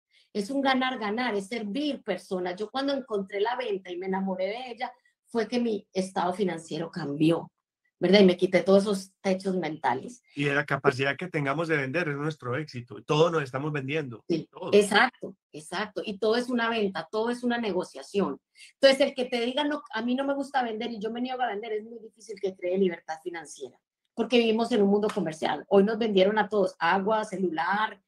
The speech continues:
Speaker 1: internet, ¿verdad? Comida. Entonces, tenemos que entrar en este sistema comercial para poder generar, y es la manera más efectiva, he encontrado yo,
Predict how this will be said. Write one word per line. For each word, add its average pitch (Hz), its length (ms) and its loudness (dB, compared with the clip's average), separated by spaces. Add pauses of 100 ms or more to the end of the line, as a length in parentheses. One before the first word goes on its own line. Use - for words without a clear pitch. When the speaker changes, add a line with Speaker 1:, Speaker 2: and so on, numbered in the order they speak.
(140)
Speaker 1:
internet, 196 800 2 (100)
¿verdad? 185 380 -2 (420)
Comida. 214 680 2 (320)
Entonces, - 200 -12
tenemos 240 360 -2
que 269 80 4
entrar 247 340 2
en 185 140 2
este 196 280 -6
sistema 220 720 -6
comercial 240 800 0 (540)
para 208 240 -2
poder 190 240 0
generar, 196 300 -2 (260)
y 220 100 2
es 214 60 6
la 233 100 6
manera 208 400 0 (340)
más 262 340 0
efectiva, 196 560 -6
he 185 40 -6
encontrado 208 600 -2
yo, 247 300 -4